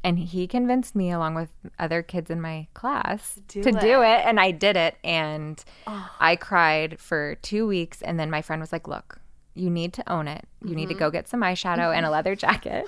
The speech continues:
Speaker 2: <laughs>
Speaker 1: And you need to own this. And otherwise, it is gonna look bad."
Speaker 2: Like, you need to just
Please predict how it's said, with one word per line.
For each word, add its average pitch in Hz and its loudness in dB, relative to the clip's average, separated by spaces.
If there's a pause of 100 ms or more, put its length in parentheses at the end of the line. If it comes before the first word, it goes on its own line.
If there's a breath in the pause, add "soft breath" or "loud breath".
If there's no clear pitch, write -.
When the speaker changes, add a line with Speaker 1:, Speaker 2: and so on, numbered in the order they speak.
(160)
Speaker 2:
<laughs> - 0
Speaker 1:
And 233 6
you 214 2
need 214 2
to 220 6
own 208 2
this. 202 -2
And 180 -4
otherwise, 196 2
it 214 2
is 302 2
gonna 269 4
look 170 2
bad." - 4 (100)
Speaker 2:
Like, - 0
you 262 0
need 247 -2
to 269 -6
just 226 -6